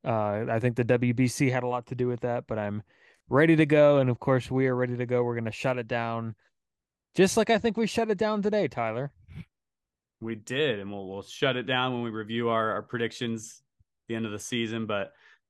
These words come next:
Speaker 2: I had a lot of fun doing this. It was good to kinda, you know,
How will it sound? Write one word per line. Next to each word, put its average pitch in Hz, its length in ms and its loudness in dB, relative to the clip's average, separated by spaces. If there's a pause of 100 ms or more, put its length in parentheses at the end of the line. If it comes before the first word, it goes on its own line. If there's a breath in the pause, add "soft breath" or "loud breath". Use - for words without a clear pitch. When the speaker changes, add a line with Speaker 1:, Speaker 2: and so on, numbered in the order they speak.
Speaker 2:
I 101 80 -6
had 117 160 0
a 113 40 0
lot 113 200 2
of 101 80 -4
fun 120 320 -2
doing 123 320 -4
this. 123 280 -8
It 101 100 -6
was 98 200 -10 (160)
good 117 200 2
to 110 60 -4
kinda, 107 540 -2
you 98 100 -8
know, 107 300 -6